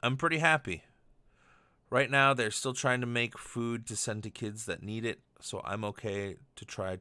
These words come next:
to go to keep it going for them. Yeah. And here in Vegas, they even have, like, um, um, places where they're giving out free food to kids who can't get free food because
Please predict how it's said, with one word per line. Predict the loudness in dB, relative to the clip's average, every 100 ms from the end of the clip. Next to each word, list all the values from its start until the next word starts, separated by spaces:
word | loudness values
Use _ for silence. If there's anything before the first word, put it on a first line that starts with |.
| -8
to | -10
go | -4 -4
to | -4 -12 -14
keep | -8 -8 -8
it | -10
going | -6 -4 -4
for | -6 -6
them. | -6 -4
Yeah. | 0 0 -2 -6 _ -20 -20 -20 -20 -12
And | -2
here | 2 4
in | 6
Vegas, | 6 6 6 2
they | 2
even | 2 2
have, | 4 6 6
like, | 6 4 4 0
um, | 6 6 6 2 -2 -6
um, | -2 0 -2 -4 -2
places | 0 2 2 2
where | 4
they're | 2
giving | 2 0 4
out | 2 2
free | -6 -2 0 0 0 -4 -12 _ _ _ _ -20 _
food | -2 4 6 6 2 -2 -4
to | 0 2 2 0
kids | 2 4 4 2 0
who | 4 4 4 2 -2
can't | 0 0 0
get | -4 -2
free | -2 -2
food | -2 -2
because | -4 2 4 4 0